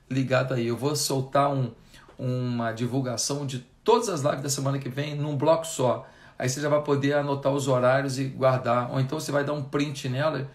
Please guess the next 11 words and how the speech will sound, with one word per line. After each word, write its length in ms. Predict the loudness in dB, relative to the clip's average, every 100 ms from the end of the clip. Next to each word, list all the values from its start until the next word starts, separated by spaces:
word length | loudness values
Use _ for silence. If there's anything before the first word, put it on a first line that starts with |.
| -4 -4
e 40 | -2
já 140 | -2
fica 200 | 0 -2
sabendo 320 | 0 0 0
os 120 | 0 -2
horários, 460 | -2 -2 -4 -8
tá 120 | -6
bom? 440 | -2 0 0 -2 -10 -20 -20 -20 -20 -14
Tá 120 | -4 2
aí 220 | 4 4
o 320 | 4 2 -2